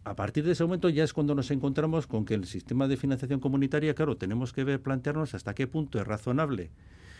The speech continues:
No solo ya discutir de cuánto la ca-, cuál es la cantidad de dinero, si en realidad deberíamos transferir esa capacidad normativa que sobre ciertos aspectos tienen las comunidades autónomas,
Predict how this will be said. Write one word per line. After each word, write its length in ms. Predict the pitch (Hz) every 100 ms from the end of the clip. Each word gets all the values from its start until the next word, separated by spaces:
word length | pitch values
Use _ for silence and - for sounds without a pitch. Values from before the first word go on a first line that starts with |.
| - - -
No 200 | 90 104
solo 300 | 113 110 110
ya 160 | 110 117
discutir 440 | 107 101 95 127
de 100 | 98
cuánto 340 | 92 120 107 101
la 120 | 95
ca-, 200 | 87 92
cuál 220 | 104 113
es 80 | 110
la 100 | 98
cantidad 400 | 85 82 117 98
de 80 | 117
dinero, 400 | 127 143 160 190 - - 101
si 260 | - 117
en 80 | 107
realidad 380 | 95 95 95 143
deberíamos 840 | 131 98 95 92 104 131 143 135 120 113
transferir 580 | 113 107 110 113 147 - - - - - -
esa 220 | 123 143
capacidad 480 | 123 110 107 104 113
normativa 580 | 117 110 110 123 127 95
que 140 | 92
sobre 240 | 92 80
ciertos 320 | 85 101 123 123
aspectos 420 | 127 139 160 -
tienen 300 | 143 139 117
las 140 | 101
comunidades 500 | - 95 95 92 90
autónomas, 560 | 82 82 131 95 82